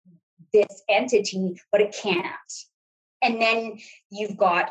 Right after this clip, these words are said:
all sorts of hormonal and confusion. And then endometriosis is fueled by estrogen. Me and many, many other sufferers believe that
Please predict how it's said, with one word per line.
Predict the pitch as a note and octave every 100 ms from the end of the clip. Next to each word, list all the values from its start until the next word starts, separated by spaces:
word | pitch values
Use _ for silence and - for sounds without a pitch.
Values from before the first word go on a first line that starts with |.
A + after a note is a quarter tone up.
| -
all | A3+
sorts | A3 G#3 G#3
of | G3
hormonal | - G#3+ G#3 A3 A#3 A3 G#3+ G#3 G#3 G#3 -
and | G3 F#3+ F#3 -
confusion. | A3+ G#3 F#3+ A3+ A#3 A3+ A3 G#3+ G#3 G#3+ -
And | A3 G#3 G#3
then | G#3 G#3 G#3 G3 - _ _ _
endometriosis | G3+ G3 F3+ F3+ F3 E3+ F#3+ G#3 - G3 F#3+
is | F#3+
fueled | - F3+ E3+
by | E3+ - G3+
estrogen. | F#3+ - E3+ - E3 D#3 - - _ _ _ G#3+
Me | G3 G3+ G#3 G#3+ G3+
and | F#3+ F#3 -
many, | G3+ F3+ F#3+ F#3+ G3 F3+ F3
many | F3 F#3 F#3 F3+
other | F3 F3+ F3
sufferers | E3+ F#3+ F#3 F3 D#3 D#3+ - F3
believe | E3+ F#3 F#3+ F3+ E3 - _ - - _ D#3+
that | F3 F3 E3+